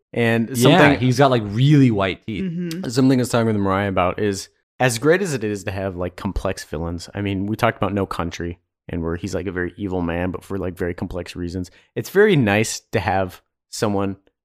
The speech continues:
Speaker 1: where you're just like, "Oh, he's evil."
Speaker 2: He's
Speaker 3: His name
Speaker 2: just
Speaker 3: is
Speaker 2: evil.
Speaker 3: Judge Doom.
Speaker 1: He's evil. His name's Judge Doom. He looks evil.
Speaker 2: He wants
Speaker 1: He's just
Speaker 2: to,
Speaker 1: a bad guy.
Speaker 2: he just wants to make money,
Speaker 1: He
Speaker 2: which
Speaker 1: w-,
Speaker 2: is the most evil thing you could
Speaker 1: he wants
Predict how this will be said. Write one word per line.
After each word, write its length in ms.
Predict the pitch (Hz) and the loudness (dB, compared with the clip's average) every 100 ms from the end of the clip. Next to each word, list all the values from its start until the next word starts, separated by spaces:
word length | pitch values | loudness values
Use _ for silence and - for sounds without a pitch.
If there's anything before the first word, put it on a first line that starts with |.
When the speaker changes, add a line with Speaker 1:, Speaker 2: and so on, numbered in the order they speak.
| _ _ _ _ | _ _ _ _
Speaker 1:
where 140 | 107 | 0
you're 80 | 104 | 0
just 160 | 104 117 | 0 -2
like, 120 | 117 | 0
"Oh, 180 | 135 107 | 2 2
he's 240 | 101 98 - - - | 2 -4 -8 -20 -6
evil." 360 | 123 95 85 _ _ - | -4 -4 -8 _ _ 0
Speaker 2:
He's 140 | 226 | 4
Speaker 3:
His 60 | 214 | 6
name 140 | 233 | 6
Speaker 2:
just 80 | 247 | 6
Speaker 3:
is 40 | 185 | 4
Speaker 2:
evil. 80 | - | 2
Speaker 3:
Judge 400 | 196 196 165 160 | 4 4 2 -2
Doom. 280 | 180 180 175 | -2 0 0
Speaker 1:
He's 180 | 135 143 | 0 4
evil. 260 | 147 143 | 6 8
His 120 | 135 | 8
name's 260 | 127 131 117 | 6 6 4
Judge 340 | 123 120 110 | 4 2 2
Doom. 280 | - 113 113 | 0 0 0
He 120 | 104 | -2
looks 320 | 107 117 - - | 0 0 -2 -8
evil. 420 | 110 104 104 98 _ _ - | -4 0 0 -2 _ _ 2
Speaker 2:
He 60 | |
wants 280 | 147 151 147 | 4 6 6
Speaker 1:
He's 100 | 190 | 6
just 80 | 156 | 6
Speaker 2:
to, 80 | 143 | 6
Speaker 1:
a 20 | |
bad 300 | 117 113 131 | 6 4 4
guy. 240 | - - - | -2 -8 -4
Speaker 2:
he 100 | 143 | 0
just 160 | 143 120 | 2 4
wants 260 | 135 131 | 4 2
to 340 | - 131 120 95 _ _ | 0 0 0 -8 _ _
make 320 | 113 123 - - - | -2 -2 -2 -10 -2
money, 240 | 113 151 | 0 2
Speaker 1:
He 60 | 156 | 2
Speaker 2:
which 80 | 127 | 2
Speaker 1:
w-, 80 | 123 | 2
Speaker 2:
is 60 | |
the 60 | 120 | 2
most 180 | 117 110 | 2 0
evil 200 | 113 117 | 0 0
thing 160 | 127 | 0
you 60 | 117 | 0
could 100 | 107 | 0
Speaker 1:
he 40 | - | 4
wants 120 | 147 | 6